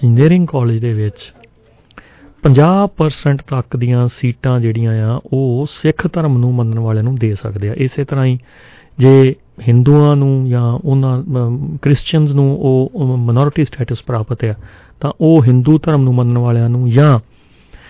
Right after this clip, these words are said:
ਅਹ, ਕ੍ਰਿਸ-, ਕ੍ਰਿਸਚੀਅਨ ਧਰਮ ਆ ਜਿਹੜੀ ਆ ਮੰਨਣ ਵਾਲਿਆਂ ਨੂੰ ਪੰਜਾਹ ਪਰਸੈਂਟ ਤੱਕ ਦੀਆਂ ਸੀਟਾਂ ਦੇ ਸਕਦੇ ਆ।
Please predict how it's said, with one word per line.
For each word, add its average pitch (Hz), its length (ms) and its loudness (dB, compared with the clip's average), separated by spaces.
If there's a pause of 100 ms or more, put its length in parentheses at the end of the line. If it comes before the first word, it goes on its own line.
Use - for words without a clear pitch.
(600)
ਅਹ, 123 500 2
ਕ੍ਰਿਸ-, - 420 -4
ਕ੍ਰਿਸਚੀਅਨ 170 460 0
ਧਰਮ 135 260 0
ਆ 139 80 -2
ਜਿਹੜੀ 117 260 0
ਆ 120 80 -2
ਮੰਨਣ 117 320 -2
ਵਾਲਿਆਂ 113 300 0
ਨੂੰ 113 160 -2
ਪੰਜਾਹ 165 300 -4
ਪਰਸੈਂਟ 131 400 -6
ਤੱਕ 117 180 -6
ਦੀਆਂ 113 180 -4
ਸੀਟਾਂ 110 400 -6 (160)
ਦੇ 117 180 -2
ਸਕਦੇ 104 440 -10
ਆ। 98 60 -10